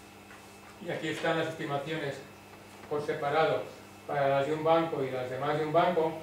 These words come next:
Aquí ya sí que se ve que las que trabajaban con un banco, una vez que uno hace el matching,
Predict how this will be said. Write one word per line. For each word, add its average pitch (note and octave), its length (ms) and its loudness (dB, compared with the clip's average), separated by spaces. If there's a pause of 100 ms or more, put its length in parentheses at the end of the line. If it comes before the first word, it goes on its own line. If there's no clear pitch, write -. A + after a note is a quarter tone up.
(640)
Aquí F3+ 380 0
ya F3+ 260 8
sí F3 160 0
que E3 120 -2
se E3 140 4
ve E3 380 6 (340)
que D3+ 80 0
las D3 100 0
que D3+ 100 -2
trabajaban E3+ 480 2
con E3 160 0
un E3 80 2
banco, D#3+ 480 4 (100)
una D#3+ 160 2
vez E3 140 4
que D#3+ 120 -2
uno D#3 120 2
hace D3+ 160 2
el C#3+ 60 -2
matching, D3+ 360 0